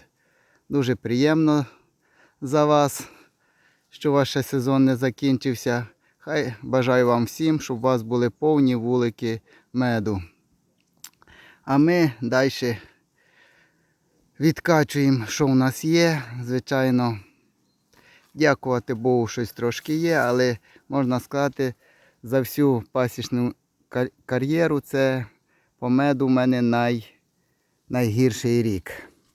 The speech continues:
Ну, що є, то є, нічого страшного.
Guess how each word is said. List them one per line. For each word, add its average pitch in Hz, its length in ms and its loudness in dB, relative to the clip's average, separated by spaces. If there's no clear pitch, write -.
Ну, - 200 -10
що - 200 0
є, 170 200 4
то 143 160 -2
є, 104 400 0
нічого 123 360 -2
страшного. 98 680 -6